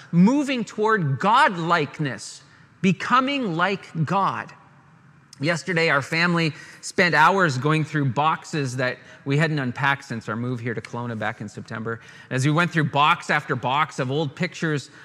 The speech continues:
one of our kids who saw a picture of, of my dad when he was younger said, "Ha, you just,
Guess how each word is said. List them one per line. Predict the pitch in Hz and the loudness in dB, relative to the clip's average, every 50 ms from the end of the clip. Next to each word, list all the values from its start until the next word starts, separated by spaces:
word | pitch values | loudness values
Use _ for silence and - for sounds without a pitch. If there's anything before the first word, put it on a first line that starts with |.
| - | -8
one | - 156 160 | -2 0 2
of | 175 156 | 2 4
our | 151 143 | 2 2
kids | 135 - - 190 185 180 165 143 - | 0 0 -2 0 0 0 0 -2 -4
who | - 143 | -4 -6
saw | 131 - - 160 143 | -4 -2 0 0 0
a | 135 | 0
picture | - - 170 156 - - 170 151 135 | 0 -4 -6 -8 -4 -2 -2 0 0
of, | 127 120 110 - - - - - - - | 0 -2 -4 -8 -16 -20 -20 -20 -20 -8
of | - 120 120 113 | -6 -6 -4 0
my | 131 123 123 | 0 0 2
dad | 131 147 170 226 269 285 233 165 | 2 2 4 4 4 4 4 4
when | 147 147 151 | 2 0 0
he | 139 143 269 302 | 0 0 -2 0
was | 269 233 160 123 | 0 -2 -2 0
younger | 139 143 139 143 135 135 139 | 0 0 0 0 0 -2 -2
said, | 127 - - 160 139 127 120 110 - - - - | -4 -2 -2 0 0 0 -2 -6 -12 -18 -10 0
"Ha, | - 294 359 349 185 139 - - - - - - - - | 2 4 4 4 4 0 -4 -10 -18 -20 -20 -20 -10 -4
you | 185 220 277 | -2 0 0
just, | 233 165 175 240 220 - - | 0 0 0 -2 -2 -4 -8